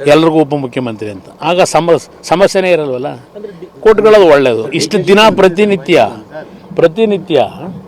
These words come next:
Speaker 1: ಪ್ರತಿನಿತ್ಯ ಈ ರೀತಿಯ ಕೆಲವರು ಹೇಳಿಕೆ ಕೊಡೋದು, ಇದೆಲ್ಲ ನಾಟಕ ಅನ್ನೋದು ಕೆಲವರು, ಇದು ನಾವು ತೀರ್ಮಾನನೇ ತಗೊಂಡಿಲ್ಲ ಅನ್ನೋದು,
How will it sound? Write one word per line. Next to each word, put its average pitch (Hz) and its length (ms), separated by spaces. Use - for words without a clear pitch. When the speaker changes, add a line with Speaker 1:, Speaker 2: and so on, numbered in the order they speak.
Speaker 1:
ಪ್ರತಿನಿತ್ಯ 196 540
ಈ 196 180
ರೀತಿಯ 185 320
ಕೆಲವರು 165 480
ಹೇಳಿಕೆ 180 400
ಕೊಡೋದು, 151 580
ಇದೆಲ್ಲ 165 280
ನಾಟಕ 170 340
ಅನ್ನೋದು 139 420
ಕೆಲವರು, 131 600
ಇದು 160 140
ನಾವು 160 120
ತೀರ್ಮಾನನೇ 165 440
ತಗೊಂಡಿಲ್ಲ 139 440
ಅನ್ನೋದು, 123 440